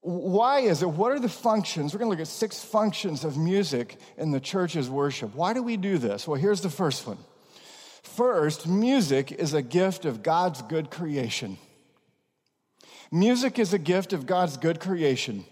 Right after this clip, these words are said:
Music has a creative, artistic dimension.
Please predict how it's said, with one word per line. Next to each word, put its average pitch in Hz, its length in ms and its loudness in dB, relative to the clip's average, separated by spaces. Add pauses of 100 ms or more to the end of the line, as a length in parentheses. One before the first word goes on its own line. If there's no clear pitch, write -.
(720)
Music 156 720 2 (220)
has 175 200 2
a 151 140 0
creative, 208 840 0
artistic 156 1080 -2
dimension. 160 640 0